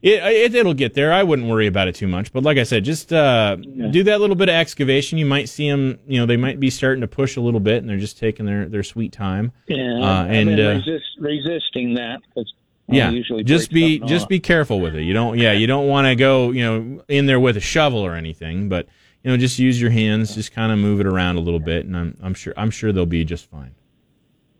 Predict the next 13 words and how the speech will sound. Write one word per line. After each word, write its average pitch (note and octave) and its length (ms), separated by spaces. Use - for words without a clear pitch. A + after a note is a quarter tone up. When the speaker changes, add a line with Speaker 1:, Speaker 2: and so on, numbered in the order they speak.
Speaker 2:
Okay, D3 460
and C#3+ 160
I D3 140
gotta, D#3 420
is D3+ 280
it, D3+ 160
uh, D3 260
is C#3+ 160
it C#3+ 140
too E3+ 180
early D#3+ 240
to C#3 100
put D#3 220